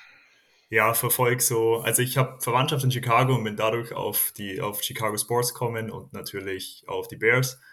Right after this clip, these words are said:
Das hat so mit zwei, ja, zwanzig vierzehn ungefähr angefangen. Und seitdem ist das alles immer ein Thema. Und ich freue mich jetzt,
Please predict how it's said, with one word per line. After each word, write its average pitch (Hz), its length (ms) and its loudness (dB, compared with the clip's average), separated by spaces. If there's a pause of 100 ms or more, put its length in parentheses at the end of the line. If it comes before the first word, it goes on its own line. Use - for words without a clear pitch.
(180)
Das - 220 -4
hat - 180 -8
so 92 180 -8
mit 92 220 -16
zwei, 90 500 -4 (320)
ja, 87 320 -8 (380)
zwanzig - 240 -6
vierzehn 143 300 0
ungefähr 107 320 -4
angefangen. 131 580 -2 (520)
Und 95 480 -10
seitdem 117 800 -4 (200)
ist - 260 -8
das 107 220 -12
alles 117 320 -6
immer 117 220 -8
ein 117 60 -8
Thema. 135 300 -2
Und 90 120 -10
ich - 120 -10
freue 104 200 -6
mich 107 200 -8
jetzt, - 300 -8